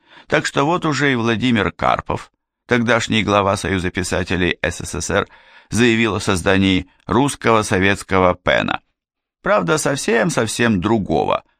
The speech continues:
поскольку комплектовался он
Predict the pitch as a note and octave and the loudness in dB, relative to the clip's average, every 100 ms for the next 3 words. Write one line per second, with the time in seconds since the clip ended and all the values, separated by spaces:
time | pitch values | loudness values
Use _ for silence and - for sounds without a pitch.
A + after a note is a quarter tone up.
0 | _ _ _ _ - G2 - A2+ G#2+ A2 | _ _ _ _ -2 -2 2 0 2 0
1 | - G#2 G2+ G2 - A2+ C#3+ C#3 C3 - | 2 2 2 0 0 2 0 -2 -2 0
2 | G2+ A2 | 0 0